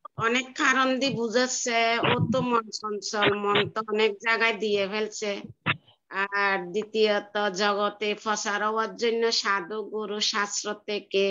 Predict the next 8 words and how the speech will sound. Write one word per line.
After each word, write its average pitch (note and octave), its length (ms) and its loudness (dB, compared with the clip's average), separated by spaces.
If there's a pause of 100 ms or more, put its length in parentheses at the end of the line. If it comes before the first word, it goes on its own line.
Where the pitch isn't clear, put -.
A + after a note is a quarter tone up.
(640)
যা-, F3 840 0
যে F3 160 -2
ভাবনা F#3 600 0
মন F3+ 460 -2 (320)
কিভাবে F#3 440 -6
ভগবানের F3+ 640 0 (140)
চরণে F#3+ 440 0
মন F#3 220 2